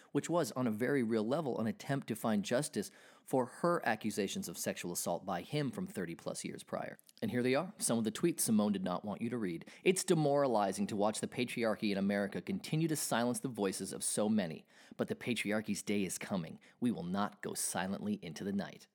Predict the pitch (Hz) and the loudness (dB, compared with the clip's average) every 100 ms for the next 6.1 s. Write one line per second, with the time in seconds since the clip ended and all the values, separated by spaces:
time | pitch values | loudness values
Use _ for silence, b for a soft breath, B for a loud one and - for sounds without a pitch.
0 | _ 127 131 - 123 113 123 120 123 95 | _ 0 0 0 2 4 6 4 4 2
1 | 107 107 107 104 92 85 90 92 - 101 | 4 6 4 0 -4 -2 -2 -2 0 0
2 | 90 - 147 139 139 117 110 113 110 107 | 0 -2 0 2 4 6 6 4 4 2
3 | 107 92 - 113 104 107 - 87 82 - | 2 0 0 0 2 2 2 0 -2 -2
4 | 101 113 110 101 - 117 123 107 107 90 | 0 0 0 0 4 4 4 0 0 -2
5 | - - 104 120 113 127 - 139 110 90 | -2 2 2 2 -2 -2 0 0 2 -2